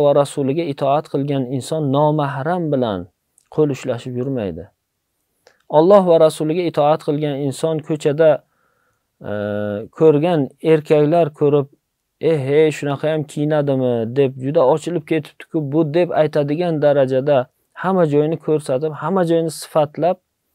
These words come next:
yuradigan kiyimlar bilan kiyinib yurmaydi. Alloh va Rasuldan, e, bir hayo qiladigan inson bunday qilmaydi, hammaga o'zini ko'z-ko'z qilib yurmaydi. Insonning xorligi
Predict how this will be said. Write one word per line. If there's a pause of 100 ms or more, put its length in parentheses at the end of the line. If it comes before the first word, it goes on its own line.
(240)
yuradigan
kiyimlar
bilan
kiyinib
yurmaydi. (1120)
Alloh
va
Rasuldan, (100)
e,
bir
hayo
qiladigan
inson (880)
bunday
qilmaydi,
hammaga
o'zini
ko'z-ko'z
qilib
yurmaydi. (1900)
Insonning
xorligi